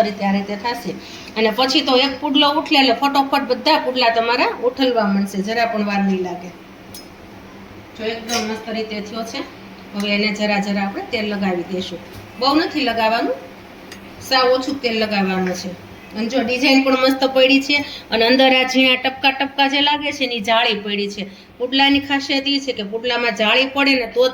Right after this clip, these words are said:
પુડલો સારો લાગે, જાળી ન પડે તો પુડલો ન સારો લાગે. તો હવે આપણે બીજું બાજુ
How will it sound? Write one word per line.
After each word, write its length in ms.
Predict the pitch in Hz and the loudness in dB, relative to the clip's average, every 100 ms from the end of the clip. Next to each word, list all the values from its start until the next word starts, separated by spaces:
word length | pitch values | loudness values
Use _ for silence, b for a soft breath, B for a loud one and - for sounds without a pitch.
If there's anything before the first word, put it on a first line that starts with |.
| - | -2
પુડલો 260 | 233 226 | -2 -2
સારો 280 | 214 214 214 208 | 0 0 0 0
લાગે, 200 | 214 240 320 B B 226 | -2 -2 -6 B B 0
જાળી 280 | 226 233 240 | 2 4 2
ન 40 | 269 254 | 0 4
પડે 160 | 226 214 | 2 2
તો 40 | 196 | -4
પુડલો 240 | 214 226 339 | -6 -6 -2
ન 220 | 269 226 - | -2 -2 -4
સારો 220 | 190 185 185 | -6 -4 -6
લાગે. 200 | 175 180 175 - - - - - - - - | -8 -12 -16 -20 -20 -20 -20 -20 -20 -18 -8
તો 60 | |
હવે 120 | 208 214 | -2 -2
આપણે 200 | - 247 381 - | -2 -4 -6 -8
બીજું 280 | 214 202 196 196 | -6 -4 -4 -4
બાજુ 240 | 202 254 | -6 -6